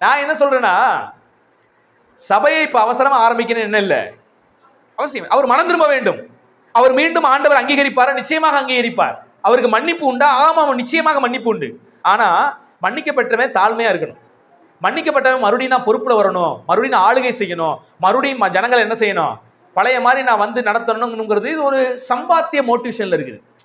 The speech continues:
ஏதோ ஊழியத்துக்காக அர்ப்பணிக்கப்பட்டவன் செயல்படுகிற விஷயமாக தெரியல. இது ஏதோ சம்பாத்திய மோட்டிவேஷன்ல வர்ற மாதிரி இருக்குது. ஏன்னா ஒரு சபையில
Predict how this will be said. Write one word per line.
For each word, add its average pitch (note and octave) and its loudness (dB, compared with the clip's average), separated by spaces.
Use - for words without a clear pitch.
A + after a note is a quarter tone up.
ஏதோ A#3+ 4
ஊழியத்துக்காக D4+ 0
அர்ப்பணிக்கப்பட்டவன் C4+ -2
செயல்படுகிற A3+ 2
விஷயமாக G#3+ 0
தெரியல. F3 0
இது A3 0
ஏதோ C#4+ 0
சம்பாத்திய D#4+ 0
மோட்டிவேஷன்ல A#3+ -2
வர்ற F#3 2
மாதிரி F3 0
இருக்குது. C3+ -10
ஏன்னா C4 0
ஒரு F#3 -2
சபையில C4 2